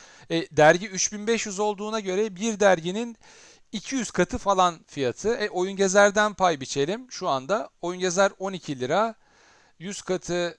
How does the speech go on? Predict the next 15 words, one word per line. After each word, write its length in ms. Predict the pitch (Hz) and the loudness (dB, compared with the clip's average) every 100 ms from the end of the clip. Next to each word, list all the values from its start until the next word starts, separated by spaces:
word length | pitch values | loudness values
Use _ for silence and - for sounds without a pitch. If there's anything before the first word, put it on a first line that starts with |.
| - | -2
e, 340 | 143 139 139 | 0 0 -4
bin 100 | 165 | -8
iki 220 | 180 - | -12 -10
yüz 180 | 190 139 | -10 -6
lira. 120 | 165 | -6
İki 260 | 226 180 220 | -6 -8 -8
bin 160 | 233 226 | -4 0
dört 260 | 226 - | 0 -2
yüz 200 | 165 127 | -12 -6
liraya. 400 | 117 135 208 226 - _ - | -2 2 0 -2 -12 _ -6
Yani 200 | 156 147 | -2 0
şu 160 | 175 226 | 0 2
an 280 | 196 170 190 | 2 0 -8
bugünün 320 | 202 196 180 | -6 -8 -8
fiyatıyla 680 | 156 175 170 170 202 233 | -2 -2 -2 -2 -2 -4